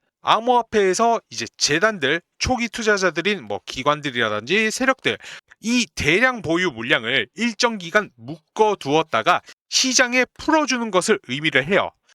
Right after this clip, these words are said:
이제 이 락업 물량이 한 번에 풀리면서 일시적으로 가격 변동성이 굉장히 커지게 될 겁니다. 해당 부분 같은 경우에는 이제 우리 투자자 입장에서는 매수 기회가 될 수도 있지만은 재단과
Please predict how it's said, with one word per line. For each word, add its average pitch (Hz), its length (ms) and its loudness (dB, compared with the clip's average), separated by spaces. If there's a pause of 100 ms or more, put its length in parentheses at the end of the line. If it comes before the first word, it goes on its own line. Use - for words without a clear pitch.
(100)
이제 196 180 -2
이 202 220 -4
락업 160 460 0
물량이 143 520 -2
한 262 320 -6
번에 226 260 2 (100)
풀리면서 220 640 0 (280)
일시적으로 240 840 0
가격 143 540 0
변동성이 151 680 -6
굉장히 202 540 -2
커지게 160 340 0
될 117 160 -2
겁니다. 104 460 -2 (260)
해당 269 220 2
부분 262 240 0
같은 240 300 0
경우에는 220 320 0
이제 131 340 0
우리 151 220 -6
투자자 - 420 2
입장에서는 135 840 -2
매수 143 340 0
기회가 143 380 0
될 120 240 -2
수도 - 240 -6 (100)
있지만은 151 580 -2 (300)
재단과 156 580 2